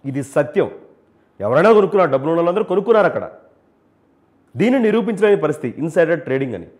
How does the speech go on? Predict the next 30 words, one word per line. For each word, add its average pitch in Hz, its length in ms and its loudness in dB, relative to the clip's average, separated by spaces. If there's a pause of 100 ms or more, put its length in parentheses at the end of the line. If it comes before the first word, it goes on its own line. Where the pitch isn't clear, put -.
(200)
రాజధాని 160 320 4
అక్కడ 165 140 -2
వస్తుంది 175 240 -4
కాబట్టి 175 200 0
వాళ్ళు 247 140 6
కొనుక్కున్నారు. 185 560 2 (680)
దీన్ని 185 180 2
ఎలా 202 160 6
నిరూ-, 214 260 4
నిరూపించాలో 185 680 0 (300)
అర్థం 170 280 2 (120)
కాలేదు 170 340 4
వైఎస్ఆర్ 147 440 -2
కాంగ్రెస్ 127 340 -6
పార్టీకి. 90 300 -12 (500)
దీంతో 196 220 2
సుప్రీంకోర్టు 185 840 -2 (180)
ఈ 160 60 0
పిటిషన్ 170 380 -4
కొట్టేసింది. 113 500 -8 (440)
ఎంతసేపటికి 240 720 4
ఇన్సైడర్ 196 420 0
ట్రేడింగ్, 196 320 -2
ఇన్సైడర్ 165 340 -2
ట్రేడింగ్ 131 300 -6
ఖచ్చితంగా 160 540 -4
జరిగే 139 280 0
ఉండొచ్చు 131 380 -4
ఎంతో 123 180 -2
కొంత. 110 240 -6